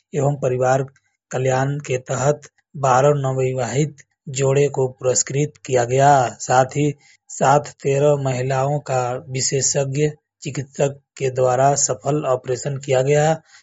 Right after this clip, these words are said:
कार्यक्रम के मौके पर अबुल कलाम आजाद, मिथिलेश कुमार मंडल, संजय मुंडा, अजीत कुमार,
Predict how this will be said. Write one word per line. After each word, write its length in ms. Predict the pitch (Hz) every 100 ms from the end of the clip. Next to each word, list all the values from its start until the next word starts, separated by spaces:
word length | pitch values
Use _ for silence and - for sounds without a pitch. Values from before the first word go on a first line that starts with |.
| _
कार्यक्रम 400 | 143 135 139 143
के 120 | 135
मौके 360 | 127 123 123 151
पर 320 | 151 147 147 - _ _ -
अबुल 240 | 131 127
कलाम 360 | 127 127 123 127
आजाद, 380 | 131 135 147 151 - - _ -
मिथिलेश 420 | 139 135 135 127
कुमार 440 | - 147 147 151 151 - _ 147
मंडल, 420 | 143 151 156 151 - - -
संजय 400 | - 135 135 135 -
मुंडा, 360 | 135 143 151
अजीत 500 | 165 147 127 127 131
कुमार, 480 | - 143 139 139 147